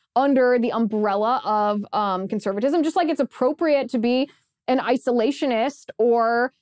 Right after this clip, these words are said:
um, not quite an interventionist, but, but, uh, a little bit more of, um, a little bit more of an <laughs> interventionist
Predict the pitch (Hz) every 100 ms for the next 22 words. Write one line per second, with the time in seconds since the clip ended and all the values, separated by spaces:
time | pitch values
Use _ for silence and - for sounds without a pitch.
0 | _ - 240 254 240 427 - - 349 330
1 | 302 254 285 294 226 247 269 214 196 233
2 | - 220 - 226 226 214 - 233 220 254
3 | 254 349 453 302 233 - 226 226 240 233
4 | 220 320 381 _ _ - 233 233 226 226
5 | 208 - _ _ 233 233 220 208 208 202
6 | 208 214 208 _ - 214 330 320 - 165
7 | 226 269 254 233 208 262 247 294